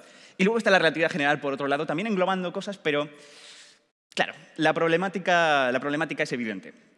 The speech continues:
Estos son teorías. Y, y aquí está el gran consenso. Es decir,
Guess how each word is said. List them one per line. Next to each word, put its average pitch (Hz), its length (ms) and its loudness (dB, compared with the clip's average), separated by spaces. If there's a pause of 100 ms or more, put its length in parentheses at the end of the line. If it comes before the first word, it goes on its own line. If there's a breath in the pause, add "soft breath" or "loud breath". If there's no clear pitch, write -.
(720)
Estos 214 480 -4 (120)
son 156 220 -6
teorías. 127 540 -4 (800 soft breath)
Y, 156 160 0 (160)
y 160 60 6
aquí 160 180 2
está 196 240 2
el 147 140 2
gran 165 220 0
consenso. 131 680 -6
Es 143 120 -6
decir, 151 380 -4